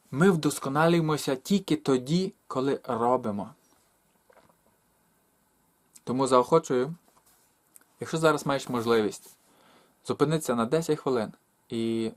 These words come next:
позвонити. Можливо,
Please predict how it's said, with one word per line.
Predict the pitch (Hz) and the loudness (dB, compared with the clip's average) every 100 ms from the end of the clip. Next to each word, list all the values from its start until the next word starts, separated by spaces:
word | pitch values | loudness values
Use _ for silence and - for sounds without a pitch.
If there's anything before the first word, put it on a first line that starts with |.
| - | -6
позвонити. | 131 127 117 - - _ _ _ _ _ _ _ _ _ _ _ _ _ _ _ _ _ _ _ _ _ _ _ _ _ _ - | -6 -4 -4 -6 -14 _ _ _ _ _ _ _ _ _ _ _ _ _ _ _ _ _ _ _ _ _ _ _ _ _ _ -10
Можливо, | 123 160 156 147 | 0 4 6 6